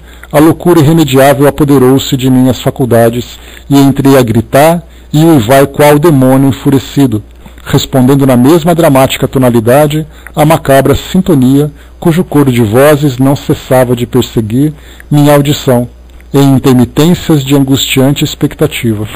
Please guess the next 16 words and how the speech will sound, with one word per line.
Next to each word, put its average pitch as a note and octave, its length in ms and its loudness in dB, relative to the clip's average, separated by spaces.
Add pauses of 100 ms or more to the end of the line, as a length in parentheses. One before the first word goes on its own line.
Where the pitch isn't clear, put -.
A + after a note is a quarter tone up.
(1200)
O C3+ 80 0
montão C3 440 2
de C3+ 120 -2
destroços - 880 -4 (320)
era C3 220 0
nada F3 240 2
menos D3+ 500 0 (280)
do C3+ 120 -2
que - 140 0
a C#3 80 2
terra D3 400 2
de B2 100 -2
uma C#3+ 140 2
cova D3+ 420 0
recentemente C3+ 720 0
fechada. A2 560 -6